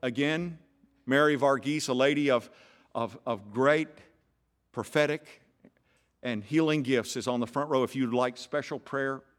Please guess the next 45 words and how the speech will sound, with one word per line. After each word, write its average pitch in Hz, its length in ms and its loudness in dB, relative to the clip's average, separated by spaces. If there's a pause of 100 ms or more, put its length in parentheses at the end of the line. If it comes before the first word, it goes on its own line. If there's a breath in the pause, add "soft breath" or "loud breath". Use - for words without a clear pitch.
(140)
well, 123 120 -2
she's 120 200 -10
on 120 120 -4
the 104 80 -6
second 113 320 -6
row, 87 200 -10 (440 soft breath)
but 117 100 -4
she'll 170 160 2
be 160 160 6
on 143 140 4
the 113 80 0
front 143 300 0
row 90 260 -2
before 104 340 -6
this 107 180 -6
is 98 100 -10
all 92 260 -4
<laughs> - 60 -4
over. - 260 -2 (1120 loud breath)
And 127 340 0
you 131 180 -4
can 135 140 -4
pray, 143 480 2 (100)
you 123 160 -6
can 123 120 -2
pray 139 180 0
with 131 160 -2
other 135 220 -2
people. 151 200 -6
We 143 100 4
will 135 100 2
pray 139 240 2
for 156 200 -8
anything. 131 600 -6 (320 loud breath)
But 135 100 2
I'd 135 80 4
like 139 240 2
you 131 60 2
to 117 80 0
stand. 226 640 0 (1500)
And 139 140 2
my 165 160 6
prayer 185 340 4
for 180 160 0
you 160 420 2